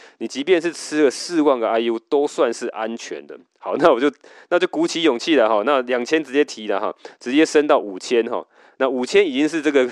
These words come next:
一般这个建议八百的多少？八五四十哈，那至少是五六倍的这个剂量了哈，五六倍的剂量。好，那我就直接吃五千，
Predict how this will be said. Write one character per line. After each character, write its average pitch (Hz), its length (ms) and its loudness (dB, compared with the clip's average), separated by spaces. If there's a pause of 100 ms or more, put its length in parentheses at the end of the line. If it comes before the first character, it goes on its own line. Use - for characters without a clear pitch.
(180)
一 165 140 -10
般 151 200 2
这 147 120 -2
个 113 260 2
建 143 220 0
议 139 180 -2
八 135 220 6
百 101 240 -2
的 92 100 -10
多 104 160 -8
少？ 90 180 -8 (280)
八 139 180 0
五 107 140 -6
四 113 200 -12
十 82 280 -18
哈， 85 220 -14
那 123 140 -8
至 147 160 -12
少 127 140 -4
是 135 120 -12
五 107 200 -16
六 156 160 4
倍 131 220 2
的 110 80 0
这 107 80 -8
个 120 80 0
剂 113 220 -10
量 104 200 0
了 87 120 -8
哈， - 80 -16 (280)
五 120 120 -8
六 175 120 4
倍 165 120 4
的 147 40 6
剂 139 120 -2
量。 127 120 2
好， 107 160 2
那 156 100 2
我 151 60 2
就 143 80 2
直 123 160 -6
接 131 160 2
吃 135 300 -6
五 113 180 -14
千， 120 320 0